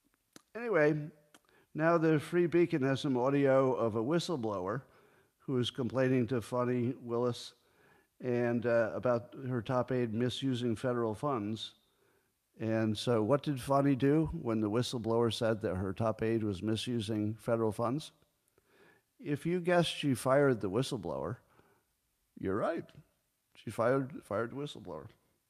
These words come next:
Um, those of you who subscribe to the Dilbert Reborn comic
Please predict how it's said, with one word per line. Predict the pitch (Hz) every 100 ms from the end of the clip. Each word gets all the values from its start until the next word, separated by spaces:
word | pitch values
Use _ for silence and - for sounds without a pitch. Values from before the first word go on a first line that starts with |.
| _ _ _ _ - - - _
Um, | - 131 127
those | 123 175 165
of | 170
you | 165 156
who | 151
subscribe | 127 135 107 - - 113 127 131
to | 120
the | 95 98
Dilbert | 87 104 104 101 92
Reborn | 73 101 107 98 104 101 104
comic | 101 98 113 151 -